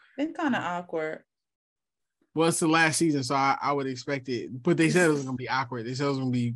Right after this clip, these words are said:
Speaker 2: filled with a lot of stuff.
Speaker 1: Uh, yeah.
Speaker 2: Um, so that's it, man. I'm just kinda, just kinda vibing out and listening to that new Jeezy album, Snowfall. Which
Speaker 1: Oh, how do you like it? I'm a Jeezy fan.
Speaker 2: Jeezy came back strong.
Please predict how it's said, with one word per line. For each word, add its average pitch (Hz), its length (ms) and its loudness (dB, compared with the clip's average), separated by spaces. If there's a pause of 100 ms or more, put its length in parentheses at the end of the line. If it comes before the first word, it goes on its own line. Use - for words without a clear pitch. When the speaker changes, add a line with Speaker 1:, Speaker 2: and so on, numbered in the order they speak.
(120)
Speaker 2:
filled 131 320 -2
with 120 100 -2
a - 40 -2
lot 120 180 -2
of 120 80 -6
stuff. 123 360 -6 (220)
Speaker 1:
Uh, 202 160 -8
yeah. 160 340 0 (160)
Speaker 2:
Um, 123 360 -8 (320)
so 143 260 0
that's 185 320 4
it, 165 180 6
man. 131 160 -2
I'm 165 120 0
just 175 180 -4
kinda, 156 320 -2 (440)
just 185 140 0
kinda 202 220 4
vibing 175 340 4
out 180 200 2
and 160 100 -2
listening 240 380 0
to 214 80 -2
that 196 160 0
new 190 160 -4
Jeezy 165 440 -8
album, 139 320 -4
Snowfall. 127 800 -4
Which 127 240 -8
Speaker 1:
Oh, 320 240 4
how 262 160 2
do 285 80 2
you 302 120 0
like 285 280 0
it? 185 220 0
I'm 427 200 0
a 370 60 0
Jeezy 233 540 -4
fan. 170 500 0 (520)
Speaker 2:
Jeezy 254 280 6
came 170 220 2
back 131 200 0
strong. 135 500 -4